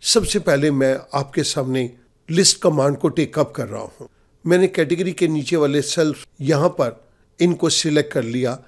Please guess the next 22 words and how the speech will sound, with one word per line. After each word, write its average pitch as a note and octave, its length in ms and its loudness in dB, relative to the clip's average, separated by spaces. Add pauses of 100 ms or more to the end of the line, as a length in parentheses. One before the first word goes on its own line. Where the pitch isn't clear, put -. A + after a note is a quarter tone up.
(300)
I D#3 160 6
go D#3 220 2 (100)
to A#2 120 0 (560)
data C#3+ 360 2
tab। A2 280 -6 (840)
डेटा E3+ 320 2
टैब D#3+ 340 0
के C#3+ 60 2
अंदर B2 340 -2 (600)
डेटा D3+ 300 2
वैलिडेशन C#3+ 640 0
में B2+ 340 -2 (880)
सेटिंग्स F#3+ 600 2
के - 120 -4
अंदर C3+ 220 2
वैलिडेशन D3 640 -2
क्राइटेरिया D3+ 540 0
के - 380 -8 (240)
अलाउ D#3 360 4
ड्रॉप C#3 340 2
डाउन C#3 220 2
बॉक्स B2+ 380 -2